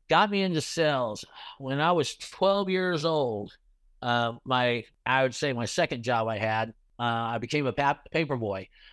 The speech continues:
I had a hundred and twenty houses on my paper route. And during the wintertime, I went to all those houses,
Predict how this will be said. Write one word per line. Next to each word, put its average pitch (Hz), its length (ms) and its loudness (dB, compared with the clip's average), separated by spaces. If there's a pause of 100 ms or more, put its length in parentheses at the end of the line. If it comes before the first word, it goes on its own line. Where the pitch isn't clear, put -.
(100)
I 120 60 0
had 139 140 2
a 120 60 -2
hundred 147 360 0
and 127 80 -6
twenty 143 500 0
houses 139 680 -2
on 117 200 2
my 113 160 2
paper 131 340 -4
route. 107 320 0 (180)
And 135 380 0
during 156 260 2
the 143 80 -2
wintertime, 175 680 0
I 131 220 2
went 147 380 -2
to 135 100 0
all 135 280 2
those 151 220 -2
houses, 156 580 0